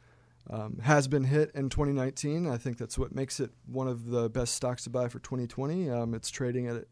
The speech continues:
extremely attractive multiple, and, um, there, there has been an activist investor that recently got in.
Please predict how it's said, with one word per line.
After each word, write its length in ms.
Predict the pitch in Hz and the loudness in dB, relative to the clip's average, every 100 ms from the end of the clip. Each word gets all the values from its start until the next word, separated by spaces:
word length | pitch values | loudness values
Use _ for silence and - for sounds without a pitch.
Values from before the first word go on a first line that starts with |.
| - | -8
extremely 680 | 120 - 143 135 135 127 117 - - - - | -6 -4 2 4 4 4 2 -8 -20 -18 -8
attractive 560 | - 147 139 127 135 | 0 4 4 2 0
multiple, 640 | 127 127 127 131 135 127 127 - | 2 0 0 2 2 4 0 -2
and, 320 | 127 120 120 - | -2 0 -2 -4
um, 320 | 113 113 113 | -4 -4 -4
there, 180 | 127 123 - _ | -2 -2 -6 _
there 140 | 131 | 0
has 300 | 123 131 127 | 2 2 0
been 360 | 123 127 120 120 - - | 0 0 0 -2 -8 -12
an 140 | 139 131 | -4 0
activist 720 | 127 123 131 120 120 - - | 0 0 0 2 0 -2 -4
investor 560 | 123 120 123 127 131 123 | -4 0 -2 0 0 0
that 140 | 113 | 0
recently 420 | 127 120 120 123 | -2 -4 -4 -4
got 260 | 120 117 117 | -2 -2 -2
in. 380 | 123 123 120 | -4 -4 -6